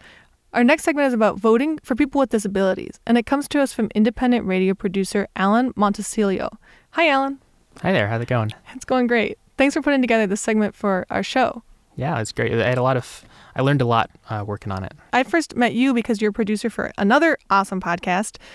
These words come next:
Speaker 1: uh, which everyone should listen to, called Racist Sandwich. That's about race, class, food, and gender. Um, and we started talking about something you could put together for this episode about democracy. And you suggested looking into sort of barriers to voting for people with disabilities.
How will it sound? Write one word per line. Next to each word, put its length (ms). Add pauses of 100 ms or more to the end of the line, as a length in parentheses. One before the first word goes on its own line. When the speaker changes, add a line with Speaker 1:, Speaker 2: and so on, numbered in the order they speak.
(200)
Speaker 1:
uh, 80
which 180
everyone 300
should 160
listen 240
to, 240
called 320
Racist 520
Sandwich. 600
That's 180
about 300
race, 340
class, 520 (100)
food, 340
and 140
gender. 420 (440)
Um, 480
and 100
we 80
started 180
talking 300
about 220
something 200
you 60
could 100
put 140
together 540
for 120
this 160
episode 360
about 180
democracy. 800
And 160
you 60
suggested 580
looking 340
into 480 (380)
sort 160
of 120
barriers 420
to 100
voting 500
for 220
people 240
with 80
disabilities. 720